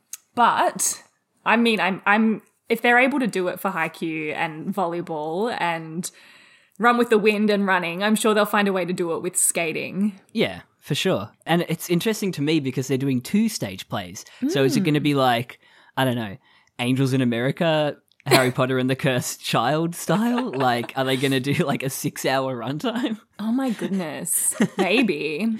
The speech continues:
Speaker 1: It's either gonna
Speaker 2: Maybe.
Speaker 1: be like that or they'll just split it up into maybe, like, half and
Speaker 2: The
Speaker 1: half.
Speaker 2: two different, yeah.
Speaker 1: Who knows?
Speaker 2: Yeah,
Speaker 1: We, we,
Speaker 2: but,
Speaker 1: we
Speaker 2: um,
Speaker 1: have very little information so far.
Speaker 2: very little information other than the, like, reveal that this is happening. Uh,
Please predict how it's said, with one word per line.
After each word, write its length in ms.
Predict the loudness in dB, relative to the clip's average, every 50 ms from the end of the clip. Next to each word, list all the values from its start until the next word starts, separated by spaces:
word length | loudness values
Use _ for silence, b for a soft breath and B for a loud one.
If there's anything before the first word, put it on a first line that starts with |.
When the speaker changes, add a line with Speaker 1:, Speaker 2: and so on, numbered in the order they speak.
| B B B
Speaker 1:
It's 140 | 0 2 6
either 220 | 8 8 6 6 4
gonna 100 | 2 2
Speaker 2:
Maybe. 140 | 2 2 2
Speaker 1:
be 40 |
like 240 | 2 0 0 0 0
that 280 | 0 2 2 2 2 0 0
or 320 | 0 2 2 0 -2 -2
they'll 160 | 0 0 0 0
just 220 | 0 -2 -2 -2
split 260 | -2 -2 -4 -2 -2
it 80 | -2 -2
up 220 | -2 -2 -2 -4 -10
into 200 | -10 -10 -10 -8
maybe, 300 | -8 -8 -6 -6 -6 -6
like, 180 | -6 -6 -8 -8
half 240 | -8 -8 -8 -8 -12
and 80 | -10
Speaker 2:
The 80 | -6 -4 -4
Speaker 1:
half. 100 | -2 0
Speaker 2:
two 140 | 0 0 0
different, 420 | -2 -4 -6 -6 -10 -10 -12 _
yeah. 360 | -10 -8 -8 -8 -8 -10 -10 -12 _ _ _ _ _ _ _ _ _ _ _ _ -20 _ -6
Speaker 1:
Who 120 | -4 -2 0
knows? 720 | 0 0 0 -2 -4 -8 -12 -16 -14 -6 -4 -4 -4 -4 -6 _
Speaker 2:
Yeah, 320 | -4 0 2 2 2 2
Speaker 1:
We, 100 | 2 2
we, 80 | 2 4
Speaker 2:
but, 40 | 6
Speaker 1:
we 60 | 6
Speaker 2:
um, 160 | 6 6 4 2
Speaker 1:
have 80 | 0
very 220 | 0 0 2 0 0
little 240 | 0 -2 -4 -4 -4
information 640 | -6 -6 -8 -6 -6 -6 -6 -6 -8 -10 -12 -8 -8
so 140 | -8 -6 -6
far. 80 | -8 -2
Speaker 2:
very 260 | 2 4 4 4 4
little 220 | 2 2 0 2
information 520 | 2 2 0 0 0 0 0 0 -2 -4 -4 -4
other 220 | -2 0 0 0
than 240 | 2 2 2 2 2
the, 320 | 2 2 2 0 -2 -4 -4
like, 300 | -4 -4 -4 -4 -8 -6
reveal 460 | 0 0 0 2 2 0 0 2 0 -2
that 140 | -4 -8 -10
this 160 | -10 -6 -6
is 100 | -6 -6
happening. 500 | -4 -6 -6 -6 -8 -10 -10 -14 -20 -20
Uh, 20 | -14